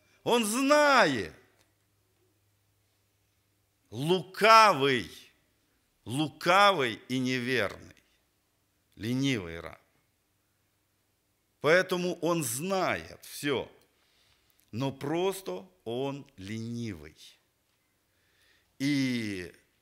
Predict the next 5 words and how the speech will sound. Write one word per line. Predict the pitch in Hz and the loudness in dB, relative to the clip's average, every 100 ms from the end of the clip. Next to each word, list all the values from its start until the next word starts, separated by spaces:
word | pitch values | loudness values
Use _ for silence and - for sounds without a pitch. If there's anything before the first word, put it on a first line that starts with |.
| _ _ _ | _ _ _
Бог | - 87 131 208 220 - - | -20 -6 0 0 -2 -12 -14
не | 107 147 | -6 -6
заинтересован | 127 160 156 147 160 160 151 - 185 131 98 | -4 -6 -6 -8 -10 -10 -10 -8 -8 -8 -10
призывать | - - 101 127 127 165 165 - _ _ _ _ _ _ | -10 -10 -6 -6 -2 -4 -4 -10 _ _ _ _ _ _
ленивых | 98 127 131 143 143 120 110 | -8 -4 -2 -2 -4 -4 -8